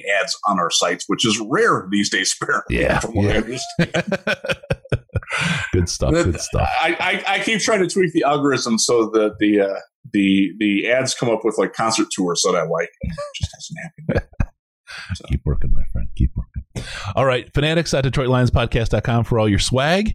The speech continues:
Speaker 2: and Amazon dot Detroit Lions Podcast dot com for anything you're gonna get from Amazon.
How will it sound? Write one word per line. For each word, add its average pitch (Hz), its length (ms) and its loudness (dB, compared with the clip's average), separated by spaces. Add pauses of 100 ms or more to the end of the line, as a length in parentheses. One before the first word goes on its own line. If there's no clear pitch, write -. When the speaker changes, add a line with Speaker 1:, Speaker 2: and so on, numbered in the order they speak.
(300)
Speaker 2:
and 110 180 0
Amazon 104 540 2 (100)
dot 82 140 0
Detroit 87 240 0
Lions 82 260 4
Podcast 78 400 2
dot 76 180 -2
com 76 220 2
for - 180 -4
anything 92 320 2
you're 78 100 2
gonna 73 100 2
get 71 120 0
from 69 140 0
Amazon. 71 400 2